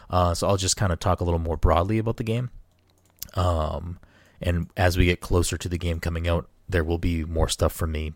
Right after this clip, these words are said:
probably a written review, uh, definitely another podcast about it. Uh, I think I'm putting together a spoiler cast review cast. Uh, I have a couple people ready to go on that. So there'll definitely be some more stuff. I'll have some YouTube videos up about the game as well if you wanna check out the game in motion.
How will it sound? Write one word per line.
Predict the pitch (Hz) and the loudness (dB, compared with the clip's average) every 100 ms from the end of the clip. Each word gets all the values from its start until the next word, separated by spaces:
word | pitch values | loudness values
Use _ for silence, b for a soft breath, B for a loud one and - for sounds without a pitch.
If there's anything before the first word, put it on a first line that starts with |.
| - | -4
probably | 87 - | -4 -2
a | 78 | -2
written | 82 90 | -4 -4
review, | 87 131 131 117 - B B - | 0 4 6 4 0 B B -4
uh, | 85 - - 78 | -2 -2 -6 -4
definitely | - 85 92 | -2 0 2
another | 87 85 | 2 2
podcast | - 92 87 90 85 | 4 2 2 0 -2
about | 87 85 82 | 0 2 2
it. | 85 _ | -2 _
Uh, | 90 82 | -2 0
I | 76 | -2
think | 90 85 | -4 -4
I'm | 80 | 4
putting | - 87 82 | 4 4 -6
together | 85 82 82 78 B B B _ - | -4 0 0 0 B B B _ -2
a | 80 78 78 - | 0 0 -2 -6
spoiler | - - 92 85 | -8 0 0 0
cast | 82 92 85 - | 0 0 0 -2
review | 82 90 113 | -6 0 2
cast. | 127 110 110 - - - - | 4 4 2 -4 -10 -12 -4
Uh, | 92 87 80 85 | 0 0 0 -2
I | |
have | 90 | -4
a | - | -4
couple | - 87 | -2 6
people | - 98 87 85 - b b b b 98 | 8 8 2 2 -6 b b b b -2
ready | 92 87 | -2 -2
to | |
go | 85 90 87 | 0 2 2
on | 82 | 2
that. | 87 87 - | 0 -2 -2
So | - 85 78 80 B B - | 0 2 2 0 B B -2
there'll | 110 | 2
definitely | 131 131 120 | 4 2 0
be | 107 | 2
some | 104 107 | 2 0
more | 101 90 | 2 0
stuff. | - - 98 - 82 | 0 2 2 2 -2
I'll | 80 | -2
have | 90 - | -2 -4
some | 85 | -4
YouTube | 85 - 87 | -4 -4 -2
videos | 87 87 82 82 | 0 0 2 0
up | 80 | 0
about | 82 82 | -2 -4
the | 85 | -4
game | 82 80 | -6 -6
as | 85 | -4
well | 85 | -4
if | 82 | -4
you | 87 | -6
wanna | 82 78 | -6 -4
check | 90 82 | -4 -4
out | 78 | -4
the | 80 | -6
game | 82 | -6
in | 82 | -4
motion. | 87 90 92 90 | -4 -4 -6 -8